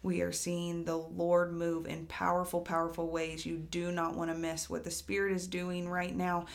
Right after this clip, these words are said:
we would love to see you there. If you want more information about it, you can head over to our father's house dot com, and all the info you need is there.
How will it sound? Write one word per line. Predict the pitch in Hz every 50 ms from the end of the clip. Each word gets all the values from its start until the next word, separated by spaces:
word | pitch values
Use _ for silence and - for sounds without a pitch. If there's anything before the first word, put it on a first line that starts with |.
| - - - -
we | - 202
would | 196 190 190
love | 175 175 175 180 180 190 190 190 -
to | 208 202
see | - - 202 196 196
you | 196 202 202 202 190
there. | 196 190 196 190 190 185
If | - - 170
you | 175 170
want | 175 208 214 226 220
more | 208 202 202 196
information | 196 190 190 185 180 180 175 180 180 - 180 180
about | 175 175 180 175 175 175
it, | 175 175 170
you | - 170 170
can | 170 - 170 165
head | 165 170 170 165
over | 170 170 165 165 170 165
to | - 170
our | 160 160
father's | 156 156 - 175 160 160 165 175 180 190 190
house | - - 196 185 185 185 -
dot | - 180 - 160 165 - - - -
com, | - - 160 160 180 220 262 269 - - - - - -
and | - 190 180 -
all | - 180 180 175
the | 175 175 170
info | 170 170 165 - 165 165
you | 165 165 165 165
need | 160 156 151 147 147 156
is | 156 160 160 -
there. | 160 151 - - - -